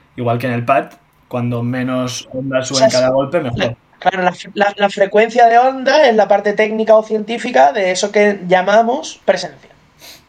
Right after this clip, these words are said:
Speaker 1: Muy,
Speaker 2: y conciencia.
Speaker 1: muy interesante, muy interesante. Súper. O sea, al final la que
Speaker 2: Que está relacionada, pues, no sé, pues, con la meditación,
Speaker 1: Sí,
Speaker 2: por
Speaker 1: sí,
Speaker 2: ejemplo.
Speaker 1: sí. Porque, mira, ahora ya preguntas si, porque el Guille me ha dado mucho la toña con esto y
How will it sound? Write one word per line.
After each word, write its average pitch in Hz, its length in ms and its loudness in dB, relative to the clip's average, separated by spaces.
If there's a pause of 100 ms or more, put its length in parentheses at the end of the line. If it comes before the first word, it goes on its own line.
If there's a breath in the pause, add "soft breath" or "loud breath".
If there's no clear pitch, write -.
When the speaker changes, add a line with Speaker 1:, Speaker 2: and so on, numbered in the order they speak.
(380)
Speaker 1:
Muy, 139 360 -10 (200)
Speaker 2:
y 220 120 -10
conciencia. 175 340 -2
Speaker 1:
muy 127 80 -4
interesante, 113 440 -12 (380)
muy 117 140 -14
interesante. 110 440 -16 (1000 soft breath)
Súper. 120 460 -12
O - 40 -20
sea, 143 100 -2
al 139 60 -4
final 147 360 -2
la 139 120 2
que - 100 -12 (220)
Speaker 2:
Que - 80 -8
está 170 260 0
relacionada, 190 600 2
pues, 190 140 -12
no 170 120 -10
sé, 175 220 -2
pues, 165 140 -8
con 175 140 0
la 160 80 0
meditación, 156 420 -4
Speaker 1:
Sí, - 60 -18
Speaker 2:
por 135 100 -8
Speaker 1:
sí, 127 120 -10
Speaker 2:
ejemplo. 120 280 -14
Speaker 1:
sí. - 80 -20 (560 soft breath)
Porque, 165 300 -2 (280)
mira, 156 180 2
ahora 170 240 4
ya 165 140 4
preguntas 151 460 -2
si, 151 240 -2
porque 143 480 -8
el 139 100 -6
Guille 156 240 0
me 156 80 0
ha 147 40 4
dado 143 140 4
mucho 143 380 -4
la 143 120 4
toña 143 300 -6
con 135 140 -2
esto 165 500 -4
y 139 300 -6